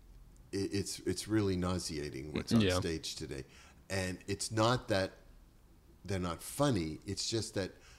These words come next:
Speaker 1: no one has a unique voice. No one is saying anything of import.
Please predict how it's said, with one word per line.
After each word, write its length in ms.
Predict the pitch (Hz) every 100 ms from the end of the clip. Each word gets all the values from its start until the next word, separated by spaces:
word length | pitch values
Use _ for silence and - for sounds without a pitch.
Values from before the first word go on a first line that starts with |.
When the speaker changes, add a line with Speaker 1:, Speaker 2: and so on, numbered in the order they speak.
| -
Speaker 1:
no 260 | 101 107 120
one 200 | 127 123
has 240 | 104 98
a 60 | 98
unique 440 | 95 98 107 -
voice. 580 | 92 101 98 101 - - - - -
No 220 | 107 107
one 200 | 113 113
is 200 | 107 -
saying 580 | - - 123 120 117 117
anything 480 | 110 107 - 101 98
of 140 | 90
import. 680 | 92 85 - 113 110 113 -